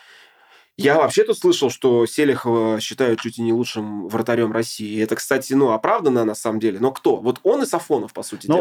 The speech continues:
Speaker 1: дела.
Speaker 2: я бы его назвал лучшим, э, вратарем по пенальти. Скорее так.
Speaker 1: Ну, давай так.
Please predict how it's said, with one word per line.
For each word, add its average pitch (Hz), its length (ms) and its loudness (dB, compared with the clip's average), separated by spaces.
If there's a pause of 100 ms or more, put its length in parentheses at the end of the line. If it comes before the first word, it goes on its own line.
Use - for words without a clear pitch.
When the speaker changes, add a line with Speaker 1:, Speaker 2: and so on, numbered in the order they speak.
Speaker 1:
дела. - 40 -14
Speaker 2:
я 170 180 2
бы 160 100 2
его 151 160 4
назвал 139 380 2
лучшим, 123 560 -2
э, 113 260 0
вратарем 123 480 0
по 123 80 -2
пенальти. 98 600 -4 (580)
Скорее 98 420 -4
так. - 200 -10 (920)
Speaker 1:
Ну, 139 180 4
давай 135 320 2
так. - 320 -4